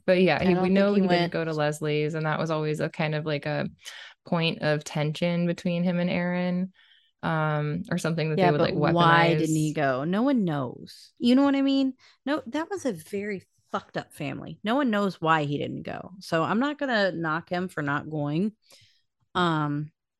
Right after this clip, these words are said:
Speaker 1: I just think it'll be
Speaker 2: because
Speaker 1: interesting to see kind of how Nick handles this, especially because Nick is back in the spotlight with this tour and the album doing so well.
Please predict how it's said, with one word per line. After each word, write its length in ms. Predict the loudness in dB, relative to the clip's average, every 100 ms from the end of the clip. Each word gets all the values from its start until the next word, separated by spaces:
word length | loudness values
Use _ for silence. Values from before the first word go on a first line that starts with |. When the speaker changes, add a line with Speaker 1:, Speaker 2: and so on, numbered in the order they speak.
| _ _ _ _ _ _ _ _ -6
Speaker 1:
I 140 | -2 2
just 180 | 4
think 160 | 4 2
it'll 140 | 2
be 80 | 2
Speaker 2:
because 120 | 0 0
Speaker 1:
interesting 480 | 0 -2 0 0
to 100 | 0
see 720 | -2 -8 -10 -4 0 0 -2 -4
kind 360 | -2 2 4
of 120 | 4
how 160 | 2 0
Nick 240 | 2 0 -4
handles 540 | -8 -4 0 0 0 -2 2
this, 240 | 2 2
especially 920 | -6 -6 -12 -2 0 0 0 2 2
because 420 | 2 0 -2 0
Nick 240 | 2 2 0
is 160 | -4
back 320 | -4 -4 -2 -2
in 100 | -2
the 80 |
spotlight 840 | -4 -6 -2 -2 0 0 2 0 -2
with 320 | -2 -2 -4 -2
this 300 | -2 -2 -8
tour 560 | -2 4 6 6 4
and 260 | 2 -2 -2
the 140 | -2
album 400 | 0 2 2 -2
doing 280 | -4 -6 -6
so 220 | -4 -2
well. 520 | 0 0 2 2 0